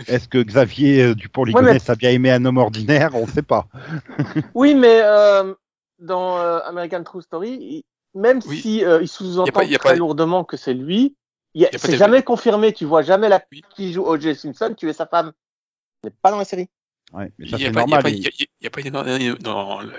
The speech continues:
Speaker 3: enfin, dans la série de, donc, euh, voilà, de Ameri-, la version de American Crime Story, il y a pas vraiment d'extrapolation. Vraiment, on suit vraiment le procès, quoi, le, les faits. C'est pas, voilà, c'est
Speaker 2: Et c'est ce qui les rendait si bien,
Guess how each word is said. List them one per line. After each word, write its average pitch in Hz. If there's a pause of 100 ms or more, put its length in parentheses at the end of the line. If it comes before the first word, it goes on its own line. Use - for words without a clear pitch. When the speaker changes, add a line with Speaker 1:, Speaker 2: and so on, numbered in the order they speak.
(200)
Speaker 3:
enfin, -
dans 107
la -
série 127
de, 104
donc, 110
euh, 117
voilà, 120
de 107
Ameri-, 107 (240)
la 110
version 107
de 107
American 107
Crime 107
Story, -
il -
y -
a -
pas 127
vraiment 117
d'extrapolation. 120
Vraiment, 120
on 107
suit -
vraiment 123
le 110 (340)
procès, 123
quoi, -
le, 117
les -
faits. - (1900)
C'est -
pas, 113
voilà, 131
c'est - (2250)
Speaker 2:
Et 120
c'est 127
ce -
qui -
les 143
rendait 143
si 156
bien, 151